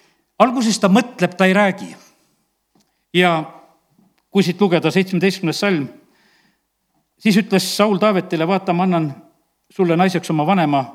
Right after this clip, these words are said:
tütre Meerabi. Ole mul ainult vahva ja võitle issanda võitlusi." Sest Saul mõtles: "Ärgu tabagu teda minu käsi, vaid tabagu teda vilistide käsi." Ja,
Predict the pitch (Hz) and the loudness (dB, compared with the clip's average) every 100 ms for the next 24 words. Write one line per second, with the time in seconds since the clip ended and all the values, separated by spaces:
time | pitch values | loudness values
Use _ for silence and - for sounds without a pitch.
0 | - 175 180 151 135 214 175 135 123 - | -6 -4 -4 -6 -4 -2 -2 -4 -8 -10
1 | _ _ _ _ _ _ - _ _ _ | _ _ _ _ _ _ -20 _ _ _
2 | - 196 208 170 175 190 170 190 220 - | -2 2 2 2 0 0 0 0 -2 -2
3 | 156 147 143 143 165 185 156 151 147 139 | -4 0 -2 0 -2 -2 -2 -6 -6 -4
4 | 151 143 120 117 107 - _ - - _ | -6 -6 -10 -6 -8 -10 _ -20 -20 _
5 | _ _ - 165 - - 175 190 185 160 | _ _ -6 -6 -6 -4 0 2 2 0
6 | - - 180 190 - - _ _ _ - | -4 -4 -2 -2 -8 -12 _ _ _ -4
7 | 156 156 147 165 160 151 135 147 143 180 | -4 -2 -2 -2 -2 -4 -8 -4 0 0
8 | 202 185 185 170 - - - 139 - - | 0 -2 -2 -6 -6 -20 -10 -10 -10 -4
9 | 160 156 - 123 135 135 127 - _ 127 | -4 -4 -8 -10 -4 -6 -6 -18 _ -10
10 | 131 120 - 107 117 104 _ - 117 110 | -8 -8 -12 -12 -10 -12 _ -10 -8 -10
11 | - _ _ _ _ _ _ _ _ _ | -14 _ _ _ _ _ _ _ _ _
12 | _ _ _ _ _ _ _ _ _ _ | _ _ _ _ _ _ _ _ _ _
13 | _ _ 160 160 156 151 | _ _ -2 0 2 -2